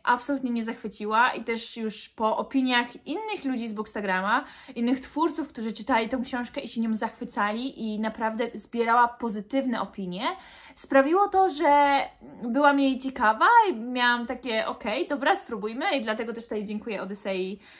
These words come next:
za egzemplarz do recenzji, bo pochłonęłam tą książkę jadąc z Polą do Pragi.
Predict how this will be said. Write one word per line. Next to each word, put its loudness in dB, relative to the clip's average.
za 4
egzemplarz -2
do -2
recenzji, -4
bo 2
pochłonęłam 2
tą -2
książkę -4
jadąc -2
z -20
Polą -2
do -4
Pragi. -4